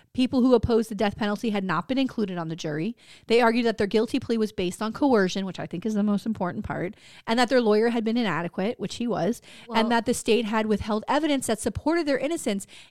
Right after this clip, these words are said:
Speaker 1: and that Curtis Adams had confessed to this crime. Like, there's already somebody else.
Speaker 2: And, uh, was Curtis Adams,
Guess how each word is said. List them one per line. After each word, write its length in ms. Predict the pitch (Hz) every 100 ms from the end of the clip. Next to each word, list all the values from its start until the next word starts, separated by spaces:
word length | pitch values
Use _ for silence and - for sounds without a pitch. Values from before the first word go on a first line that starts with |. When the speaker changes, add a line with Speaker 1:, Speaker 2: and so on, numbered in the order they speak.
| -
Speaker 1:
and 440 | 349 415 349 359 - _ _ _ _
that 180 | 349 349
Curtis 380 | - 427 480 403
Adams 300 | 370 370 349
had 120 | 330
confessed 440 | 320 302 285 262
to 60 | 294
this 200 | 262 -
crime. 500 | - 359 269 180 185
Like, 240 | 240 233
there's 240 | - 320 - - -
already 480 | 302 359 339 349 339
somebody 440 | - 294 294 262 -
else. 580 | 226 170 - - - - _
Speaker 2:
And, 220 | 277 277 254
uh, 100 | 262 - _ 247 262 -
was 320 | 233 262 - -
Curtis 520 | - 269 269 311 - -
Adams, 540 | 240 247 233 214 -